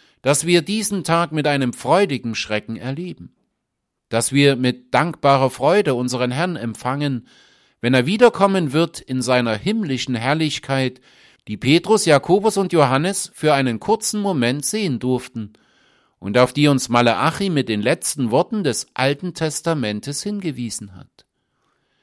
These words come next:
Bis zum jüngsten Tag bleiben diese Worte in Geltung.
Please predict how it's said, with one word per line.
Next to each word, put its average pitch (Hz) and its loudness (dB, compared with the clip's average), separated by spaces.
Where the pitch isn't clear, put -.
Bis 190 0
zum 214 0
jüngsten 180 0
Tag 147 -6
bleiben 123 0
diese 180 -2
Worte 143 0
in 139 -6
Geltung. 110 -6